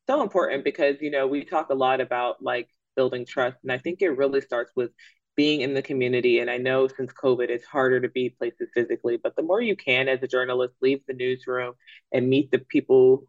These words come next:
who you are covering, meet the communities that you are covering,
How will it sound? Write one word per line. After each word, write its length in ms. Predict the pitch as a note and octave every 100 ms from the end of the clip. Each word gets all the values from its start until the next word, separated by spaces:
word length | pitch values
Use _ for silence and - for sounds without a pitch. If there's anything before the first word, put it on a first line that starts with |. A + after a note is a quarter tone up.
| _
who 140 | D3+ C3
you 280 | C3 B2+
are 320 | A#2+ A#2 A2+ - _ _ _ _ -
covering, 480 | D#3+ C#3 C#3 C3+ C#3
meet 200 | C#3 -
the 140 | B2
communities 580 | B2 B2+ B2+ C#3 C#3+ C#3
that 160 | - -
you 60 |
are 100 | C3+
covering, 420 | C3 C#3 C#3 C3